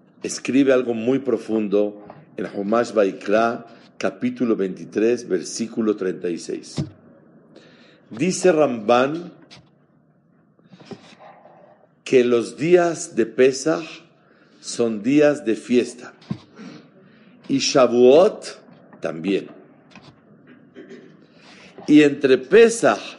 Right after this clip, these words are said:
y Shavuot es Hol HaMoed. No nada más Hol HaMoed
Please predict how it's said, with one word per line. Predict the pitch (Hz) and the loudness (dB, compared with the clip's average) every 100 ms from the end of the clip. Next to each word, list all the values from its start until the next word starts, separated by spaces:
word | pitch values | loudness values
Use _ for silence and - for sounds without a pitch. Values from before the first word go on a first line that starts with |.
| - - - - | -20 -20 -20 -4
y | 127 | -2
Shavuot | 117 - 113 107 113 135 190 190 - - - - _ - - | 0 2 2 4 6 6 4 0 -12 -16 -20 -20 _ -12 -6
es | - 117 - - | -2 -4 -2 2
Hol | 131 | 4
HaMoed. | 123 110 98 80 - - - - - _ - _ _ _ _ _ _ 170 180 180 175 _ _ _ _ - - - - | 4 0 -4 -4 -8 -16 -20 -20 -20 _ -20 _ _ _ _ _ _ -20 -20 -20 -20 _ _ _ _ -20 -20 -20 -8
No | 131 214 269 | 2 6 6
nada | 254 233 185 | 6 6 4
más | 175 202 185 - | 4 2 2 0
Hol | 160 180 | 4 4
HaMoed | 170 143 139 151 156 139 104 - | 4 4 4 6 6 4 0 -8